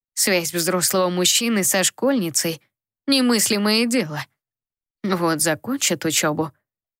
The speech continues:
тогда все дороги открыты. А пока, увы, одни мечты. Искренне ответить он не мог,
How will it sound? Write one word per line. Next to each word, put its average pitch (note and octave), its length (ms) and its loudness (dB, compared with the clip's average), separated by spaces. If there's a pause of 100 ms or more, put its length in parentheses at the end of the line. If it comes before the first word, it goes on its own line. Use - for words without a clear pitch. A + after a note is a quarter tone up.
(120)
тогда C#4+ 340 2
все D4 180 2
дороги A3+ 380 2
открыты. G#3+ 680 -2 (540)
А G3 140 0
пока, G#3 580 -2
увы, F3+ 540 0 (560)
одни G3+ 400 0
мечты. D#3+ 420 -2 (1080)
Искренне F3+ 580 2
ответить G#3 480 0
он G3 160 0
не F#3+ 140 0
мог, G#3+ 400 -2